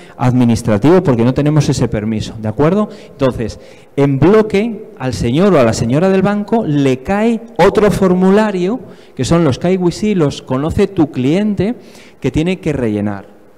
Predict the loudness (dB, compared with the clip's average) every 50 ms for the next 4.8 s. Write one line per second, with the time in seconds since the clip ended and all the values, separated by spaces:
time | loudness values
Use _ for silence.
0 | -20 _ _ -20 -20 -20 _ _ -8 -6 -6 -6 -6 -6 -6 -6 -8 -6 -6 -6
1 | -6 -6 -6 -4 -4 -2 -2 0 0 0 -2 -2 -2 -4 -4 -4 -2 -2 -2 -2
2 | 0 0 0 2 2 2 2 0 0 0 -2 -2 -2 0 0 0 0 0 -2 -4
3 | -6 -8 -10 -6 -2 0 2 2 0 -2 -6 -8 -14 -20 -20 -20 -20 -20 -16 -8
4 | -4 -2 -2 0 0 -2 -2 -4 -6 -6 -6 -6 -6 -6 -8